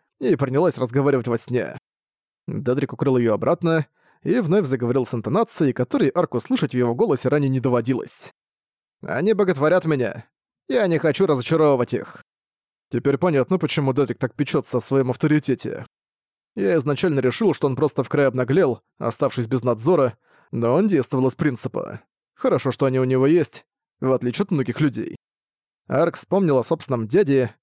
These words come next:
который в один прекрасный день свалился на его голову, до этого долгое время не давая себя знать. Он попросил у него денег взаймы, так как часто просил их у отца Арка, но когда тот погиб, а мать попала в больницу, дяде и след простыл.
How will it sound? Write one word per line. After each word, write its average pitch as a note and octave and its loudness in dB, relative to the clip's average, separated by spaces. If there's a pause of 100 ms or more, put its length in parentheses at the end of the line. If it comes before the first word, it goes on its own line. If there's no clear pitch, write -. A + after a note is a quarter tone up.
который D#3 0
в A#2+ 0
один D3 0
прекрасный C3 0
день F#3+ 0
свалился B2+ 0
на B2 0
его A#2 0
голову, C3+ 2 (320)
до C#3+ -2
этого C3 0
долгое B2+ 2
время G3 0
не C3+ 2
давая B2+ 2
себя A#2 -2
знать. - -6 (680)
Он C3 -2
попросил B2+ 0
у D3 4
него B2 0
денег C3 -2
взаймы, A#2+ 0 (440)
так D4+ 0
как F3+ 0
часто - -2
просил B2 0
их A#2 -4
у B2 4
отца A#2+ 0
Арка, C3+ 0 (400)
но D3+ 0
когда C#3+ 0
тот C3+ -4
погиб, C3+ -2 (300)
а A#2+ -2
мать C#3+ 0
попала A#2+ 0
в G#2+ -6
больницу, C3 0 (380)
дяде D3 0
и C#3+ 4
след E3 -2
простыл. - -4